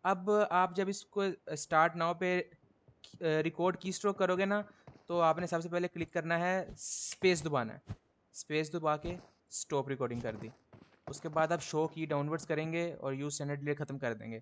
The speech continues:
तो ये जो स्पेस अपवर्ड है ना, इस पे आपने करना है क्लिक और इसको कर देना है डिलीट। डिलीट का बटन दबाओगे, डिलीट हो जाएगा। दोबारा से रिकॉर्डिंग करनी है और अब हमने करना है जेड।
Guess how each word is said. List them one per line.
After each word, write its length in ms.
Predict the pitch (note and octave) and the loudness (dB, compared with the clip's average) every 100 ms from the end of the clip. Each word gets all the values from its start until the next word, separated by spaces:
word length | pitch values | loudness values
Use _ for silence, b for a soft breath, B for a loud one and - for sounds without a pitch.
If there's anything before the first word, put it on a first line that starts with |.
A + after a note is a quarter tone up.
| - b b _ F#3+ | -14 b b _ -2
तो 80 | |
ये 80 | G3+ | 0
जो 120 | G3+ G#3 | 0 -2
स्पेस 400 | - F3 F3+ - | 0 0 2 0
अपवर्ड 380 | D#3 - F#3+ E3+ | -4 0 2 2
है 60 | |
ना, 200 | D3 C#3+ D3 | 0 -2 -6
इस 140 | D#3 | -4
पे 80 | E3+ | -2
आपने 200 | D#3+ E3 | 0 0
करना 240 | D#3 D3+ | -2 -2
है 80 | D#3+ | -4
क्लिक 300 | D3+ C#3+ D3 | -2 -4 -2
और 60 | D#3+ | -2
इसको 160 | D3+ D3+ | 0 0
कर 120 | C#3 | 0
देना 160 | D3 | 2
है 120 | D3+ C#3+ | 0 0
डिलीट। 360 | C3 A#2 - - _ - - - - | -2 -2 -6 -14 _ -20 -20 -20 -4
डिलीट 260 | C#3+ F3 F3 | 2 4 4
का 100 | F#3+ | 2
बटन 240 | F3+ G3 | 2 0
दबाओगे, 340 | F#3+ F#3 F3+ F3 | 4 4 4 0
डिलीट 320 | C#3+ C#3+ C#3+ | 0 0 2
हो 60 | B2 | 0
जाएगा। 240 | A2+ A#2 - _ _ - | -2 -8 -12 _ _ -2
दोबारा 280 | C#3+ D#3+ F#3 | 4 4 4
से 100 | G#3 | 2
रिकॉर्डिंग 380 | G#3 F#3 F3+ F#3 | 0 0 0 0
करनी 280 | F3 F3+ F3+ | 0 0 0
है 220 | F#3 F#3 C#3+ | 0 0 0
और 260 | C#3+ D3 D3+ | 4 4 4
अब 420 | D#3 D#3+ D#3 E3+ | 4 2 0 0
हमने 160 | F3+ F3+ | 0 0
करना 220 | E3+ F#3 | 0 4
है 140 | G#3+ F3+ | 4 4
जेड। 440 | C#3+ E3 D#3 | 0 4 4